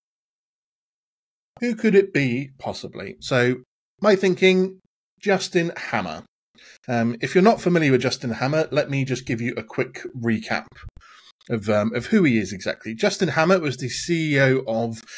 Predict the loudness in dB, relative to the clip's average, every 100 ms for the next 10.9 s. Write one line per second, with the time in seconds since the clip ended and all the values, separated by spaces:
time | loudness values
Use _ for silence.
0 | -14 -4 -2 0 -2 -2 -4 -6 -6 -6
1 | -6 -8 -18 -12 -4 -2 0 -2 2 2
2 | 2 2 0 -2 -4 -4 -2 -2 -2 -6
3 | -6 -6 -4 -4 -4 -2 0 0 0 -2
4 | -4 -2 0 -2 0 0 0 -2 -6 -4
5 | -2 -2 -4 -4 0 4 4 4 0 -4
6 | -6 -4 -4 -2 0 2 0 0 -2 -2
7 | -4 -4 -4 -2 -2 -6 -4 -4 -4 -8
8 | -14 -20 -20 -20 -18 -18 -20 _ -2 0
9 | 0 -4 -12 _ -4 0 0 0 -4 -6
10 | -2 6 8 8 2 -4 -4 -4 -8